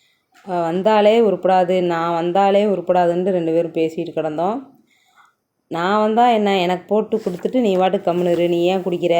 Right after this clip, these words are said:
அப்படின்னு சொல்லி என்னை திட்டிகிட்டு இருந்தா. சரின்னு சொல்லிட்டு நானும் குடிச்சிட்டு பயிறு வகை,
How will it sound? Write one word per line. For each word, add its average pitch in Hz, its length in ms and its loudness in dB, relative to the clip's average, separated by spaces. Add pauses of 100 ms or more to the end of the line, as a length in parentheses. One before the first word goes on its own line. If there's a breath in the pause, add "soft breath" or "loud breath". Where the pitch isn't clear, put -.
அப்படின்னு 170 200 -4
சொல்லி 170 100 0
என்னை 165 160 -2
திட்டிகிட்டு 170 420 -6
இருந்தா. 165 240 -2 (1400)
சரின்னு 208 360 2
சொல்லிட்டு 190 340 -4
நானும் 185 400 -2
குடிச்சிட்டு 185 440 -4 (600)
பயிறு 175 280 -2
வகை, 160 240 0